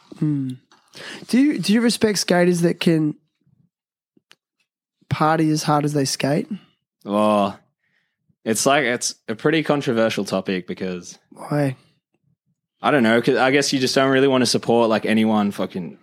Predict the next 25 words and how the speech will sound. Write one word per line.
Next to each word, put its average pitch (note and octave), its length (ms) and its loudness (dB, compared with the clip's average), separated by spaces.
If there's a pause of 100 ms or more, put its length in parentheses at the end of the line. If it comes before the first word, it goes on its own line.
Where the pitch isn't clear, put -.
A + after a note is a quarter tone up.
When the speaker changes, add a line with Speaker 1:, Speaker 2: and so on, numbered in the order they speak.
Speaker 2:
like, G2 200 -6 (380)
doing G#2+ 360 0
themselves G#2+ 400 0
in G#2 120 2
with G2 120 -2
alcohol G2+ 640 0
or, D#2+ 60 -6
like, B1+ 200 -12 (160)
getting G#2 220 0
on G2 100 -2
party G#2 360 2
drugs G2+ 420 0
and E2 220 -10 (380)
pot. G#2 380 0 (840)
You B2 80 0
don't D3+ 180 4
really E3 180 4
wanna D3+ 200 2
hype C3+ 260 2
it A#2+ 80 2
up A#2+ 160 0
'cause A2+ 120 -4
you A#2 60 -2
don't A#2+ 120 2
wanna, G#2+ 260 0